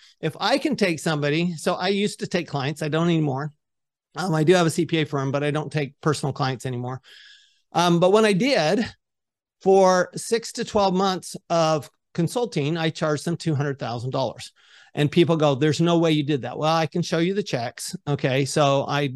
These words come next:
I did. Okay. I can. I have people lined up asking me, "Please,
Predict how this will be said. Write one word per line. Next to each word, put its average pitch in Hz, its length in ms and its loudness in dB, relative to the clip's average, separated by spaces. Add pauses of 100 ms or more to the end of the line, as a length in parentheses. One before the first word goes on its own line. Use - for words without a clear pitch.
(220)
I 135 140 -6
did. 139 520 0 (400)
Okay. 135 380 0
I 147 140 0
can. 160 460 0
I 143 80 -4
have 151 320 -2
people 185 300 -2
lined 160 280 0
up 160 200 0
asking 160 420 -4
me, 135 140 -6
"Please, 143 560 -4